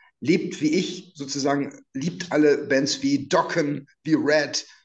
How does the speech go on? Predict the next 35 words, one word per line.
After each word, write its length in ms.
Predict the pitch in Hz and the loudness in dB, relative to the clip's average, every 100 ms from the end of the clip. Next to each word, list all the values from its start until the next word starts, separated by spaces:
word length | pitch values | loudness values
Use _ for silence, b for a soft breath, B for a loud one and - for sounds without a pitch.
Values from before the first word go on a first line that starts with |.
| _ | _
ne, 240 | 135 143 - | -4 -2 0
alle, 160 | 143 | 2
mit 180 | 135 135 | 2 2
denen 140 | 151 | 2
wir 60 | 143 | 4
da 100 | 135 | 2
in 80 | 131 | 0
den 160 | 139 | -2
achtzigern 480 | - 143 - 135 127 | -4 -6 -2 -2 -2
aufgewachsen 540 | - 147 127 127 120 - | -2 -4 -6 -6 -6 -8
waren. 140 | 123 107 | -8 -8
Und 100 | 120 | -4
der 100 | 127 | -2
war, 340 | 127 131 - _ | -2 -4 -8 _
das 180 | 131 131 | -6 -2
war 120 | 127 | -2
halt 120 | 127 131 | -2 -2
musikalisch 560 | 131 127 123 131 127 | -4 -4 -4 -2 -2
sofort, 460 | 123 - 120 123 - _ _ _ - | -6 -4 -2 -2 -6 _ _ _ -8
äh, 180 | 120 120 | -6 -4
der 160 | 120 131 | -2 -2
kam 220 | 135 135 | 0 -2
im 100 | 120 | -2
Proberaum 600 | - 139 131 117 123 120 | -2 -4 -2 -4 -6 -6
und 100 | 117 | -8
es 120 | 110 | -8
war 140 | 113 113 | -8 -8
sofort, 400 | 113 - 110 113 | -8 -4 -4 -4
als 220 | 110 - | -6 -4
wäre 140 | 120 | -2
er 80 | 110 | -2
schon 180 | 110 107 | -2 -6
immer 160 | 110 104 | -6 -6
da 180 | 101 | -4
gewesen. 540 | 107 107 110 110 107 | -4 -6 -8 -8 -12